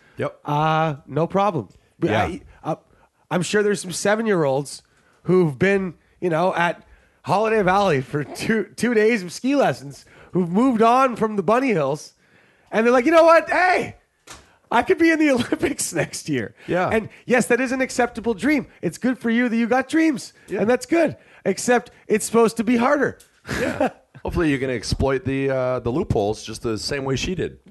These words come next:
Speaker 2: Right.
Speaker 1: And, yeah, this, this feeds into my theory that there are about, there needs to be about half as many Olympic events.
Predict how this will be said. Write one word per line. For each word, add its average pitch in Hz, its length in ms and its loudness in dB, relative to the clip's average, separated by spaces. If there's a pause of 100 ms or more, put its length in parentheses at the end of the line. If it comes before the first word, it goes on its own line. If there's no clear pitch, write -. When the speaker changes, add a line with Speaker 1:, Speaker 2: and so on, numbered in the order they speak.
Speaker 2:
Right. 175 460 2 (100)
Speaker 1:
And, 98 380 -10
yeah, 90 180 -6
this, 139 300 -6
this 131 320 -4
feeds 156 420 -2
into 139 120 -2
my 110 120 -2
theory 98 300 -2
that 90 160 -4
there 98 180 0
are 90 320 0 (240)
about, 90 400 -6
there 113 140 -2
needs 120 320 -6
to - 60 -6
be 104 280 0
about 95 240 -6
half 113 380 -6
as 92 100 -10
many 87 400 -10 (140)
Olympic 82 260 -6
events. 65 440 -16